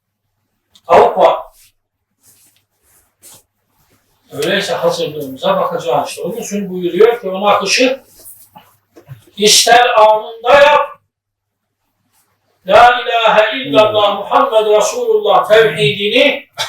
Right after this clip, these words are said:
ister kavi bir imanla gönlüne bir anda nakşet, ister kırk senede."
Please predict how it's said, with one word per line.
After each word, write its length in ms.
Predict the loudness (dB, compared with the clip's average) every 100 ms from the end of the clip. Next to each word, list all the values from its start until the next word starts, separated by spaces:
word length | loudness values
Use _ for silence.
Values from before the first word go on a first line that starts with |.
| -8 -10 -12 _ _ _ _ -8
ister 500 | -2 0 4 2 2
kavi 320 | 2 2 0
bir 500 | -10 -14 -16 -10 -8
imanla 420 | -2 0 2 2
gönlüne 580 | 2 2 -2 -6 -2 -2
bir 80 | 2
anda 420 | 2 2 2 4
nakşet, 440 | 6 4 4 4 2 0 _ _ _ _ _
ister 440 | -14 -8 2 2 4
kırk 200 | 0 0
senede." 560 | 0 0 0 -2 -6